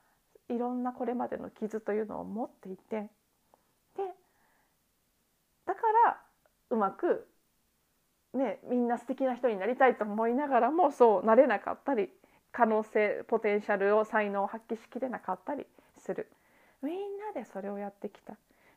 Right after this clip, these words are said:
みんなで傷をつけ、傷つけられ、みんなでその傷を、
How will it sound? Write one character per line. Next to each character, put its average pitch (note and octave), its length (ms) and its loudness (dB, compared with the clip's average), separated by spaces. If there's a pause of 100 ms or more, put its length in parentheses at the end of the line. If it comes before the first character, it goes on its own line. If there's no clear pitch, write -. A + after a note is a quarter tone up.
み D#4 80 -4
ん G4 200 -4
な G#4 140 -4
で G3+ 220 -4 (200)
傷 G#3 280 -2
を G#3+ 180 -6
つ - 160 -20
け、 G3 220 -10 (640)
傷 A3 400 -2 (440)
つ - 100 -20
け C4+ 180 0
ら C4+ 120 2
れ、 - 180 -2 (800)
み C4 80 0
ん G4+ 260 0
な G4+ 240 -2 (100)
で A3+ 280 -8 (340)
そ B3+ 200 -6
の B3+ 140 -2
傷 B3+ 440 -2
を、 C4 260 2